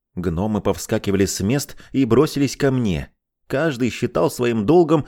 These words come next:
потрясти руку и обнять. Я даже слегка растерялся. Толпа мужиков лезет ко мне обниматься. Вот же блин. Хорошо ещё Портер вовремя поднял руку.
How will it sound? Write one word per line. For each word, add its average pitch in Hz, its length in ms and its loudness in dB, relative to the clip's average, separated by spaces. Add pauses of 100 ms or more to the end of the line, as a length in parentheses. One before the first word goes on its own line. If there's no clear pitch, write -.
(160)
потрясти 139 560 2
руку 131 400 2
и 127 100 -2
обнять. 82 580 -4 (640)
Я 82 320 -4
даже 120 540 -2
слегка 127 500 0
растерялся. 131 840 0 (260)
Толпа 87 380 -2
мужиков 107 580 0 (140)
лезет 165 400 2
ко 151 120 2
мне 139 200 2
обниматься. 147 800 -2 (500)
Вот 104 380 -4
же 107 200 -4
блин. 127 520 -4 (720)
Хорошо 120 480 0
ещё 143 400 0 (160)
Портер 131 460 2
вовремя 104 420 4
поднял 101 400 2
руку. 92 500 -2